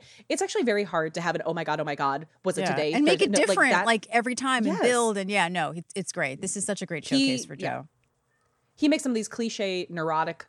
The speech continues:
Speaker 1: spirals sound very natural, which is really hard. It's really hard to sell. So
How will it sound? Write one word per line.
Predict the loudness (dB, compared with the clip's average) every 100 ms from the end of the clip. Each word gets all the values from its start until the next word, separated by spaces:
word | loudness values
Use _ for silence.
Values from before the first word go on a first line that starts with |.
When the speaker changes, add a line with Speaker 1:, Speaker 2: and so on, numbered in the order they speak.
| -10
Speaker 1:
spirals | -4 -4 -2 -4 -4 -4 -8 _ _ -6
sound | -2 -2
very | 0 -4 -4 -8
natural, | -10 -14 -14 -12 -10 -6
which | -4 -6
is | -12 _ _ _ _ _ -12
really | 0 4 6 4
hard. | 2 0 -4 -4 -10 -6
It's | -6 -6 -10
really | -4 -2 -2
hard | 0 -2 -2
to |
sell. | -8 -10 -12 -16 -20 -2
So | 4 4